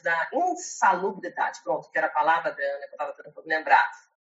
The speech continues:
Eu imagino todas essas doenças decorrentes da superlotação, da falta de higiene, em menor medida, mas,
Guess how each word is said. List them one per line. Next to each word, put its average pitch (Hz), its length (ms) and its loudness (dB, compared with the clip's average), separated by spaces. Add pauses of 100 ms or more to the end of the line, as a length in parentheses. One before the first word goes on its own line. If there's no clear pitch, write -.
(680)
Eu 202 80 4
imagino 233 400 6
todas 311 300 4
essas 285 240 2
doenças 214 1160 2 (120)
decorrentes 190 800 -2
da 165 100 -2
superlotação, 190 1080 -4
da 156 120 -4
falta 185 280 -4
de 160 100 -6
higiene, 160 680 -2 (480)
em 220 80 -6
menor 175 380 4
medida, 185 440 0
mas, 156 460 -2